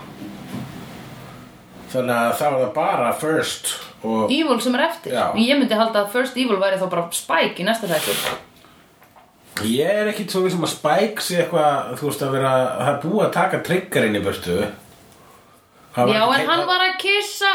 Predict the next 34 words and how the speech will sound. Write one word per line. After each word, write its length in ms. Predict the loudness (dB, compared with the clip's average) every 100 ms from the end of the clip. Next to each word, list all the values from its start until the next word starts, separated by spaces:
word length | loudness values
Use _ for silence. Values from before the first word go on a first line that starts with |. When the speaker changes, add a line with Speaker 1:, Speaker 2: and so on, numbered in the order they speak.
| 2
Speaker 2:
hún 140 | 0 2
var 140 | 0
að 80 | 2
kissa 400 | 0 0 2 2 2
Angel, 320 | 0 0 0 2
það 100 | 2
er 120 | 2
ekkert 340 | 0 0 0
Speaker 1:
Já, 80 | 2
Speaker 2:
verra 300 | 2 2 2 2
en 80 | 2
hitt. 260 | 2 2
Speaker 1:
já, 80 | 0
hún 160 | -2 0
kissir 420 | 0 2 0 0
Angel 280 | 0 0 0
þarna 260 | 0 0
í 60 | 0
lok 160 | 2 2
þáttarins 460 | 0 0 -2 -2 0
vegna 220 | 2 2
þess 100 | 4
að 120 | 2
bara 140 | 2 2
svona 240 | 4 2 2 -2 -4 -2 0 0 -2 -4 -4
post, 540 | 0 2 2 -2 -6 -10 -14 _ _ _ _ _ _ -18 -2
post-slást, 960 | -2 0 -2 -2 0 0 -2 -6 -8 -8 -4
uh, 120 | 0
Speaker 2:
Sex. 300 | 2 2 0 -2
Speaker 1:
stuði 480 | -2 0 0 2 2 2
og, 80 | 0 0
og, 320 | 0 2 2
og 100 | 4
hérna, 320 | 2 2 2